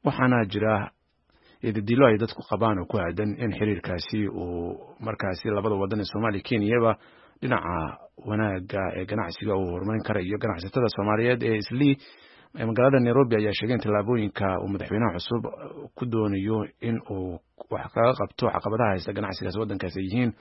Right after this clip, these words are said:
kuwa meesha yaalla, isla mar ahaantaasina meesha ka saari karay caqabadaha ganacsiga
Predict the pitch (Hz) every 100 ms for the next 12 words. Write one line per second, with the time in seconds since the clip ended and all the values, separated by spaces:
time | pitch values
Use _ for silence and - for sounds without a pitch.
0 | - - - _ _ - 107 104 101 92
1 | - 92 90 90 92 110 104 - 101 104
2 | 98 87 110 127 104 - 104 82 104 101
3 | 101 107 107 101 - 101 92 85 101 98
4 | 101 92 98 110 - 87